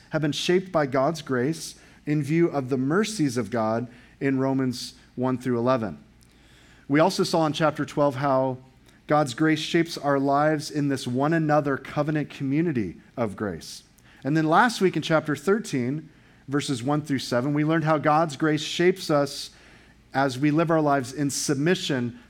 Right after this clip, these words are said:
to governing authorities. If you weren't here last week or you missed last week's sermon, you need to go back and listen to it because we addressed this whole topic of God and government. And this morning, as we continue in our study of Romans thirteen, we're gonna see how God's grace shapes our lives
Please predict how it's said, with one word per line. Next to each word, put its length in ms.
to 100
governing 460
authorities. 440
If 100
you 80
weren't 180
here 100
last 280
week 140
or 60
you 100
missed 220
last 240
week's 200
sermon, 480
you 60
need 120
to 60
go 60
back 200
and 100
listen 280
to 180
it 160
because 240
we 140
addressed 640
this 200
whole 380
topic 380
of 140
God 360
and 220
government. 440
And 140
this 140
morning, 300
as 120
we 100
continue 500
in 80
our 100
study 380
of 180
Romans 320
thirteen, 580
we're 120
gonna 140
see 180
how 180
God's 360
grace 280
shapes 440
our 260
lives 720